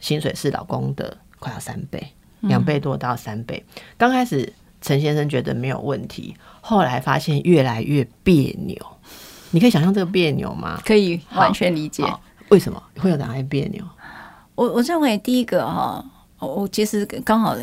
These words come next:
Speaker 2: 也，也处理很多类似的情形啊。
Speaker 1: 有哦。
Speaker 2: 有啦，就是当女性收入比男性高的时候，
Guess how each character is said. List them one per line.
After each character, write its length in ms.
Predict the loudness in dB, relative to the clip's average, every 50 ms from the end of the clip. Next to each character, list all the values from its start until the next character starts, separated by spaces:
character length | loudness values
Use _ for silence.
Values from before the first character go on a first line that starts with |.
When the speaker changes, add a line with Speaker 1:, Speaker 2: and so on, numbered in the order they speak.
| -8 -10 -8
Speaker 2:
也， 200 | -6 -6 -6 -6 -8
也 180 | -10 -8 -8 -6
处 200 | -6 -4 -4 -4
理 120 | -2 -2
很 140 | -2 -2 -4
多 220 | -4 -4 -4 -2
类 180 | 0 -2 -2 -2
似 180 | -4 -6 -6 -6
的 140 | -4 -6
情 240 | -6 -6 -6 -6 -6
形 220 | -4 -2 -2 -2 -2
啊。 120 | -2 -2
Speaker 1:
有 60 | -4
哦。 200 | -4 -4 -6 -8 -10 -14 -20 -20 _
Speaker 2:
有 300 | -10 -6 -2 -2 0 0
啦， 140 | -2 -4 -4
就 140 | -4 -4 -4
是 340 | -2 0 0 0 0 -2 -4 -10 -16 -20 -20 -8 _
当 240 | 2 2 2 2 0
女 160 | -2 -4 -6
性 320 | -8 -8 -6 -6 -4 -4 -4
收 280 | -4 -4 -2 -2 -2
入 160 | -2 -4 -6
比 360 | -6 -8 -10 -10 -10 -10 -10 -10 -10
男 180 | -8 -8 -8
性 240 | -10 -10 -10 -10 -10 -8
高 240 | -6 -4 -4 -2 -2
的 80 | -4 -6
时 220 | -8 -10 -12 -14
候， 340 | -12 -8 -8 -8 -8 -8